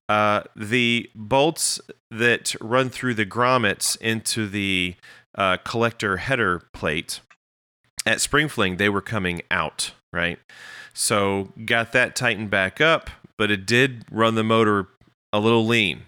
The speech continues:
And I didn't know it at the time 'cause me and Chris were doing a tandem. So he had his nitro going, I had mine going. I couldn't hear mine. You know, it was just, we were in-, encased in noise.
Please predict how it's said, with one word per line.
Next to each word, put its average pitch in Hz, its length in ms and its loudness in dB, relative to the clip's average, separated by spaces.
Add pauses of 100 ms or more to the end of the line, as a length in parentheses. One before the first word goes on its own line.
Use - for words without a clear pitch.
And 92 140 -2
I 95 60 2
didn't 110 240 0
know 139 180 4
it 143 60 2
at 113 80 -6
the - 80 -14
time 92 320 -2
'cause 90 200 -4
me 101 180 -2
and 95 100 -4
Chris - 280 -2
were 107 60 -4
doing 92 300 -2
a 78 40 -8
tandem. 95 600 -2 (960)
So 98 320 2
he 113 180 2
had 107 180 2
his 151 260 0
nitro 107 340 0
going, 101 220 2
I 92 40 -4
had 87 140 -2
mine 139 300 0
going. 98 400 2 (100)
I 117 100 0
couldn't 87 280 -4
hear 80 200 -2
mine. 69 380 -2
You 90 120 -4
know, 87 200 0
it 85 60 -6
was 87 180 -4
just, - 300 -4
we 90 100 -4
were 90 220 -4
in-, 90 260 -8 (100)
encased 90 560 -4
in 85 140 -8
noise. 85 420 -4